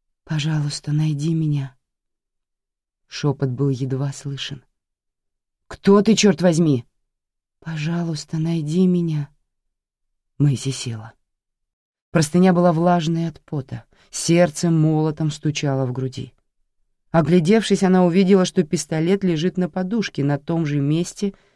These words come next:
где она его оставила. В комнате царил полумрак.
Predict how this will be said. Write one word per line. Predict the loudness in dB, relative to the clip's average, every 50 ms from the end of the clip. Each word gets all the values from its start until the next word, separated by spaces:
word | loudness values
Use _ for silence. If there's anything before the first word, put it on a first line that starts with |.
| _ _ _
где | 0 2 2 2
она | 2 2 0
его | -2 -2 -4 -6
оставила. | -8 -8 -12 -14 -12 -12 -12 -10 -12 -14 -16 -18 _ _ _ _ _ _ _ _ _ _ _ _ _ _ _ _
В | _ -8
комнате | -2 0 2 2 2 0 -2 -4 -8 -12
царил | -8 -4 -4 -4 -4 -4 -8
полумрак. | -8 _ -10 -10 -8 -8 -10 -10 -10 -12 -16 _ _